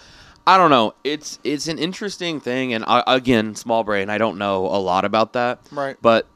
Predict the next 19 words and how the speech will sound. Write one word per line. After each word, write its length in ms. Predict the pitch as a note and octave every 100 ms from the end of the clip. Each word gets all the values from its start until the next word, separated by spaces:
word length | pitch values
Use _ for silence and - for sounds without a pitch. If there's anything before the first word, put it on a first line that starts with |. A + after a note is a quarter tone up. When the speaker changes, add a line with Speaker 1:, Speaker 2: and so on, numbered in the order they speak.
| _ _ B2+
Speaker 1:
the 100 | B2+
general 400 | B2+ F#3 F3 B2
idea, 500 | G2 G#2 C3 G#2 F2+
I 140 | F#2
think, 320 | - F#2 - _
is, 440 | G#2+ G2 F2 - - _ -
is 200 | F#2+ D#2+
that. 380 | D#2+ - - - _ _ _ _ _
Speaker 2:
Yeah. 220 | E3 D#3+ - - _ G#2
Speaker 1:
And 380 | G#2+ G2+ F#2+ - _ -
it 160 | C3+ G#2+
seems 560 | - D#3 D3 A#2 - - _ _ _ -
very 380 | G#2+ A#2+ A#2+ A2 G#2 _ _ -
backwards 800 | G#2+ G#2 G#2 F#2+ F2+ - - - _ _ _ _ _ _ _ _ G2+
that 380 | G#2 F#2 F2 - _ _ _ _
that's 280 | G2 F2+ -
how 220 | E2+ D#2+
it 60 | F2
works. 440 | E2+ - - -